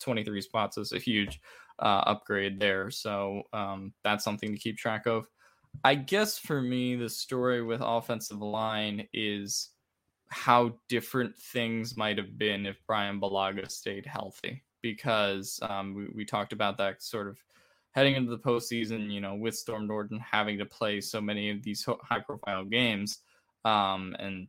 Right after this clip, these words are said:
you know, just not, frankly, performing as well in them. I, I feel like he was sort of the key to the whole thing, and we just talked with Ode Ibushi, who talked about how well that starting five was gelling,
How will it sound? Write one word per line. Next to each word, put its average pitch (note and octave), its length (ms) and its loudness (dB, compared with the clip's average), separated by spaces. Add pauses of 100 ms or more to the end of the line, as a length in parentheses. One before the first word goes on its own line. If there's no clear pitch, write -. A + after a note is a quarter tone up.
you G#2+ 120 -6
know, F#2 120 -6
just G2 200 -8
not, G2+ 260 0 (160)
frankly, F#2+ 440 -4 (100)
performing G#2+ 480 -2
as G2 140 -6
well G2+ 360 2
in F#2+ 140 -4
them. F#2 340 -4
I, F#2+ 240 -6
I G#2 80 -2
feel G#2 220 -6
like G2 180 -4
he G#2+ 160 -4
was G2+ 240 -2
sort G2+ 240 -6
of F#2+ 180 -8 (160)
the G#2+ 80 -8
key G#2+ 300 -6
to G2+ 80 -6
the G2+ 120 -4
whole G#2 180 -6
thing, C#3+ 440 0
and G#2 120 -4 (320)
we A2+ 80 -2
just G#2+ 160 -4
talked G#2 220 0
with - 120 -10
Ode G2 80 -4
Ibushi, G2 580 -4
who G#2 80 -8
talked F#2+ 320 0
about F#2+ 380 -2
how G#2 200 0
well G2+ 400 2
that G2 200 -4
starting G2 380 -2
five G#2 400 0
was G#2 240 -6
gelling, G#2+ 500 2